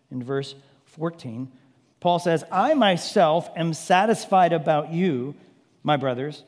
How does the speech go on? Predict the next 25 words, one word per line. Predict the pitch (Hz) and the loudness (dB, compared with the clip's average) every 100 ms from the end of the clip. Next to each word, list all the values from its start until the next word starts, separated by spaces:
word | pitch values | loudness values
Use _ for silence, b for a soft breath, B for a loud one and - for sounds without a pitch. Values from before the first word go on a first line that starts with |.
| _ b b b 151 | _ b b b -2
that | 170 | 0
you | 185 220 | 4 4
yourselves | 254 220 180 - 220 196 160 | 6 4 0 2 4 4 2
are | 190 | 0
full | - - 226 302 | 0 0 0 2
of | 233 139 | 0 -2
goodness, | 165 147 135 165 - - B B | -2 -2 -4 -6 -10 -20 B B
filled | _ 208 233 269 | _ 2 2 2
with | 202 180 | 0 2
all | 180 180 | 2 4
knowledge, | 180 156 135 135 131 - | 4 2 2 0 -4 -8
and | 147 151 | -6 -6
able | 156 156 175 165 | -4 -4 -2 -4
to | - 165 | -4 -4
instruct | 147 147 - 175 131 - - b b b - | -4 -6 -4 -2 -2 -8 -20 b b b -8
one | 139 135 | -4 -4
another." | 135 131 120 95 _ _ _ _ _ b b | -4 -6 -8 -14 _ _ _ _ _ b b
Paul | - 185 | -2 0
starts | 180 - 175 - | -2 -2 -2 0
off | 170 160 | -2 -2
on | 160 | -4
a | 147 | -4
very | 165 180 180 175 | -4 -4 -4 -6
complimentary | - 170 180 180 165 160 170 165 175 165 170 170 | -2 0 0 0 -2 0 -2 -4 -4 -2 -2 -2
note. | 156 151 131 - - | -2 -2 -4 -8 -20